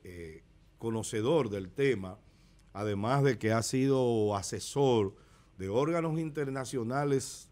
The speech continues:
en el plano económico y del propio Estado argentino, en algún momento ha sido un asesor. Ahora, Javier Milei es un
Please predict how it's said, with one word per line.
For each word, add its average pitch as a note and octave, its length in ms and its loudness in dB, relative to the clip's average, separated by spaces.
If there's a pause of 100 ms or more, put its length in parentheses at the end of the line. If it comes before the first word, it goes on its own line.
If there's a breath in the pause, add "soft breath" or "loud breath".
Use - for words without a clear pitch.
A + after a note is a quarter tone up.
(140)
en G2 160 0
el G2 140 0
plano C3 320 4
económico C3 640 0
y B2+ 80 4
del A2+ 200 2
propio C#3 420 0
Estado C3+ 380 2
argentino, A2 800 2 (320 loud breath)
en G2 160 2
algún G#2 320 2
momento A#2 600 0 (420 soft breath)
ha A2+ 160 -2
sido A2 580 4 (160)
un G#2 460 -2
asesor. G2+ 640 -2 (1500 loud breath)
Ahora, C#3+ 480 6
Javier F3 560 4
Milei D3 800 4
es C#3+ 300 4
un D#3 160 -2